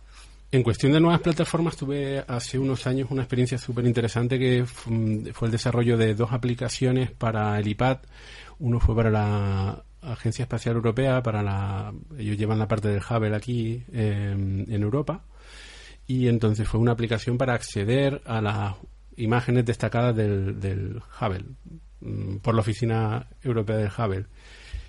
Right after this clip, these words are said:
y esa fue un bombazo en la, en la, en la Apple Store. Eh, llegó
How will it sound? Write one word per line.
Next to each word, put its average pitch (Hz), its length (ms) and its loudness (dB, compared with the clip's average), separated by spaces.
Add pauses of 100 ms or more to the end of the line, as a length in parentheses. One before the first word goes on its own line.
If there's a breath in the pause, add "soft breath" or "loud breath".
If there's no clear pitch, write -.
(180 loud breath)
y 113 160 0
esa 123 200 0
fue 131 140 2
un 139 60 4
bombazo 110 500 2
en 98 140 -2
la, 92 380 -2
en 101 120 -2
la, 98 440 -4 (120)
en 107 100 -4
la 101 80 0
Apple 98 220 -2
Store. - 300 -8 (720 soft breath)
Eh, 98 840 0
llegó 101 920 0